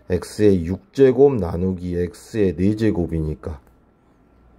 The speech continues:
X의 이 제곱이라고 써야 되는데 이상한 식을 써놨네. 그래서 정답은 오 번이 돼야 돼.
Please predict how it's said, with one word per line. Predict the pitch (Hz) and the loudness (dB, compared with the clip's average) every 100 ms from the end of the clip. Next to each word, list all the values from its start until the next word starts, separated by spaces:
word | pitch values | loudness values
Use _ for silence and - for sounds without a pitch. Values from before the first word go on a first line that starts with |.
| _ - - - - | _ -20 -20 -8 0
X의 | 92 - - 131 110 | 0 -2 -6 0 2
이 | 82 98 151 156 | 0 -4 -2 2
제곱이라고 | 165 123 101 92 76 | 2 4 2 2 2
써야 | - 82 78 | 0 -2 -2
되는데 | 76 73 73 | -2 -4 -4
이상한 | 90 73 95 82 71 | -6 -4 -2 -2 -4
식을 | 73 | -6
써놨네. | 69 85 78 73 71 76 101 143 160 _ _ _ _ _ _ | -4 -2 -2 -4 -4 -2 0 0 -2 _ _ _ _ _ _
그래서 | - - 113 131 | -20 -4 2 4
정답은 | 117 71 71 73 85 87 | 2 -2 -6 -6 -2 -2
오 | 82 85 | -2 0
번이 | 85 76 69 | -2 -2 -12
돼야 | - | -18
돼. | - | -20